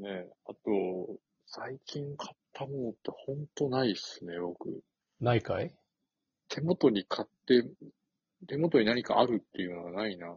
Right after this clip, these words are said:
Speaker 1: 本当に株にお金を費やしすぎてる。
Speaker 2: あ、っていうか、そ-、そうだよね。てか、節約してるもんね。株やってからいろいろ。
Speaker 1: うん。ね、株にどんどんお金を入れているから、あの、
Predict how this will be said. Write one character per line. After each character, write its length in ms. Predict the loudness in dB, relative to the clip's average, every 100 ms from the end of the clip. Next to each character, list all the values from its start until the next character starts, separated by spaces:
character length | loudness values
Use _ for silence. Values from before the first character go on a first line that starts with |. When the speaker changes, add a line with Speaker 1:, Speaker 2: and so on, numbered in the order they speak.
| -8
Speaker 1:
本 120 | -8
当 140 | -2 0
に 240 | 2 0 0
株 320 | 0 2 4
に 80 | 4
お 80 | 2
金 240 | 0 2
を 60 | 0
費 280 | -2 -2
や 80 | -2
し 80 | -2
す 160 | -2 -2
ぎ 60 |
て 100 | -2
る。 160 | -6 -8 _ _ -20 -20 -20 _
Speaker 2:
あ、 220 | 4 8 8
っ 80 |
て 100 | 8
い 20 | 10
う 20 |
か、 160 | 10 8
そ-、 360 | -2 -14 -18 _ _
そ 500 | -8 -4 10 12 12
う 20 |
だ 140 | 12 12
よ 140 | 12
ね。 220 | 8 4 0 -20 -20 _ _ _ _ _ _
て 100 | -2
か、 40 |
節 260 | 6 8 10
約 200 | 10 8
し 80 | 6
て 80 | 6
る 80 |
も 100 | 6
ん 80 | 2
ね。 160 | -2 -6 _ _ _ 2
株 500 | 6 8 8 6 2 _ _ _ _ _ _ _ _ _ _ _ _
や 100 | -2
っ 60 | 0
て 100 | 0
か 100 | 2
ら 100 | 2
い 80 | 2
ろ 140 | 2
い 40 | 0
ろ。 120 | -4
Speaker 1:
う 20 |
ん。 1400 | -6 -16 _ -20 -20 -20 _ _ _ _ _ _ -12 -8
ね、 140 | -8 -10 -14
株 320 | -10 -4 -2
に 140 | 2
ど 120 | 2
ん 80 | 0
ど 100 | -2
ん 140 | -6 -8
お 60 |
金 160 | -8 -8
を 80 | -8
入 80 |
れ 120 | -8 -8
て 120 | -10
い 40 |
る 160 | -12 -14
か 80 | -14
ら、 160 | -10 -10
あ 40 |
の、 200 | -10